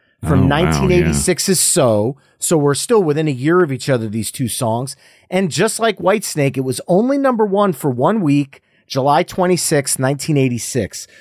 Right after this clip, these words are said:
Speaker 1: So technically, Ben, you and I have started off with two very deep cuts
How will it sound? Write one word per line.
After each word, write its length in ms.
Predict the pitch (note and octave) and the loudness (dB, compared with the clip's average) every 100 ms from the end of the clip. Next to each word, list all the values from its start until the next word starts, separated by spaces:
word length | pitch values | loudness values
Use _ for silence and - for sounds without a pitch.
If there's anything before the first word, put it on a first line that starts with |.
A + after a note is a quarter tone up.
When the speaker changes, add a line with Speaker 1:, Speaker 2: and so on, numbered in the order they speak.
| - | -10
Speaker 1:
So 460 | - E3 D#3 E3 _ | -2 0 0 -4 _
technically, 840 | - A3+ - D3+ - A#2+ F#2+ F#2+ B2 _ _ _ _ _ | -4 -4 -2 -6 -4 -2 -2 -4 -12 _ _ _ _ _
Ben, 280 | A#2 C3+ C3 | -2 0 0
you 180 | C#3 E3+ | 2 2
and 80 | D#3+ | 2
I 220 | D#3 D#3 | 0 0
have 120 | C#3 | -2
started 380 | - F3 D#3 D3+ | -2 0 0 2
off 240 | D3 C#3+ | 0 0
with 180 | D3+ C3+ | -2 -4
two 240 | - G3+ | 0 0
very 460 | E3+ G#2 C3 F#3 G#3 | 0 -2 0 2 0
deep 340 | C#3 D3+ F#3+ | -4 -6 -6
cuts 600 | - - G3+ - - - | -8 -4 -2 -4 -10 -14